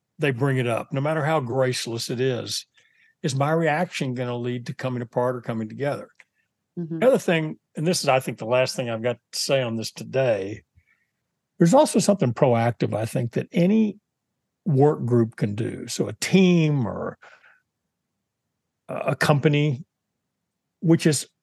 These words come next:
Speaker 1: when everything's fine, when nobody's upset,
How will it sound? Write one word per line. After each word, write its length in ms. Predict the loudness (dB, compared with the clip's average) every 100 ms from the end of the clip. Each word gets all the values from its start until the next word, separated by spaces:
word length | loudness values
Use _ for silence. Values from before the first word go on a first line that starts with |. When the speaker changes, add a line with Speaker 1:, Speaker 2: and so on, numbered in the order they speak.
| _
Speaker 1:
when 300 | 2 6 8
everything's 560 | 8 6 4 6 4 4
fine, 600 | 4 4 4 -2 -10 -12 -14 _ _ _ _ _ _ 4
when 260 | 6 8
nobody's 500 | 10 8 8 6 6
upset, 680 | 4 2 -2 -2 -2 -6 -16